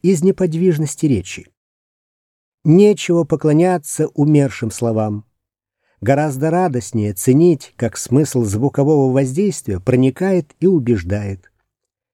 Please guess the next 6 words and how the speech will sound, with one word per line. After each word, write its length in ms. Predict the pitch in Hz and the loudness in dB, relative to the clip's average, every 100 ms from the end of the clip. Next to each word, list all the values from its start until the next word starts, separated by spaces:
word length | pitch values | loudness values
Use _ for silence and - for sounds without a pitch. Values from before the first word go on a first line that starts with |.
| _ _ _ _ _ _ | _ _ _ _ _ _
Все 380 | - - 156 208 | -10 2 2 2
понимают, 880 | 196 196 190 196 196 190 180 - _ _ | 0 2 2 2 2 0 -2 -12 _ _
что 240 | - - 156 | -14 -2 0
убеждают 640 | 160 143 139 156 160 151 | 2 0 2 2 0 0
не 100 | 147 | -2
слова, 500 | - 135 139 185 165 | -2 -2 -2 -2 -4